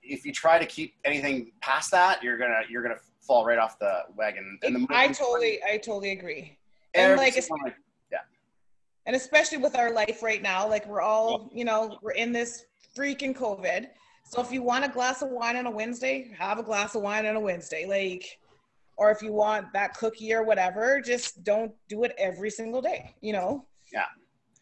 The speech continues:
Speaker 1: So to kind of turn this into, like, full circle with this, we can definitely get into some nutrition topics and stuff like that.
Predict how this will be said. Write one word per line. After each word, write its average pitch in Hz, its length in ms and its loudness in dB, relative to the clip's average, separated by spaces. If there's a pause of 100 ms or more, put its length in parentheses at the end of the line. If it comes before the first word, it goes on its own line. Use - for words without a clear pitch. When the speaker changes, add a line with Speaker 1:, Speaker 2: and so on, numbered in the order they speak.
(160)
Speaker 1:
So 175 140 -4
to 180 160 -4
kind 208 280 0
of 226 60 2
turn 190 260 4
this 180 180 2
into, 156 400 4
like, 139 160 2
full 156 200 2
circle 135 380 -2
with 110 140 -4
this, 113 200 -4
we 117 80 -14
can 135 140 -6
definitely 170 320 0
get 147 120 -4
into 139 180 -8
some 113 420 -8 (180)
nutrition - 420 -8
topics 131 380 0
and 117 60 -10
stuff - 160 -6
like 107 140 -6
that. 117 240 2